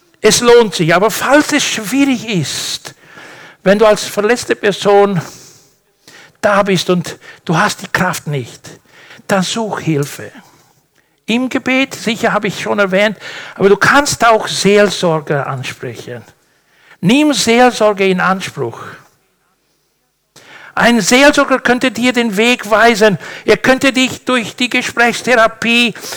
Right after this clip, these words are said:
und durch das Zuhören mit dem Herzen begleiten.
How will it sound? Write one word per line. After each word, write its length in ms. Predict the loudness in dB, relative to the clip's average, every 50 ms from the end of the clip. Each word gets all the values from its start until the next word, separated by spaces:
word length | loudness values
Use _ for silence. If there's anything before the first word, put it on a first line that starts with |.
| -14 -2
und 380 | 2 4 6 6 4 2 -2 -6 -14 -20 -20 -16 _
durch 200 | -2 -2 -2 0
das 380 | 2 0 2 2 0 -4 -6 -10 -18 _ _ _ _ _ _ _ _ _ _ _ _ _ _ _ _ _ _ _ _ _ _ _ _ -2
Zuhören 640 | 2 4 6 6 6 4 4 4 2 2 2 0 0
mit 160 | -2 0 2
dem 160 | 0 2 2
Herzen 1120 | 2 2 2 4 4 4 2 2 0 -2 -4 -2 2 4 4 4 4 2 0 -2 -2 -4 -8 -14 -20 _ _ _ _ _ _ _ _ _ _ _ _ _ _ _ _ _ _ _ _ _ _ _ _ _ _ _ _ _ _ _ _ _ _ _ _ _ _ _ _ _ _ _ _ _ _ _ _ _ _
begleiten. 1040 | 0 0 2 2 2 2 4 4 4 2 2 0 -2 -6 -8 -8 -8 -12 -16 -18 -20